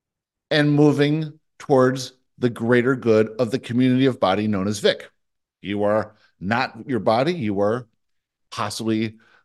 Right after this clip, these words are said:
the captain of your body, maybe the leader of your body, but you control very little of it. However, your body is affected, influenced by your belief system.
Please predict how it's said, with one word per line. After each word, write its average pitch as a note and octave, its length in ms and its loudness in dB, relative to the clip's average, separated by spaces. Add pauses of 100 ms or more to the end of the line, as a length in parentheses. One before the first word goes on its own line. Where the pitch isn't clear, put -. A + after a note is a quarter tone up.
the F#2+ 80 -2
captain F#2 540 -8
of F2+ 120 -10
your F#2 100 -8
body, E2 320 -6
maybe F2 260 -10
the F2 260 -8 (220)
leader G2 460 -2
of E2 160 -8
your E2+ 100 -12
body, D#2 380 -12 (420)
but C3 200 -4
you D3 240 -2
control D3 580 0
very G#2+ 280 0
little A2 280 0
of D#2+ 100 -6
it. - 100 -8 (1400)
However, E3 640 2 (240)
your C3+ 160 -2
body A#2 280 2
is C3 100 -4
affected, C3 680 -4 (460)
influenced A#2+ 720 -4 (460)
by A2 160 0
your B2 200 2
belief A#2 360 0
system. A2 480 -10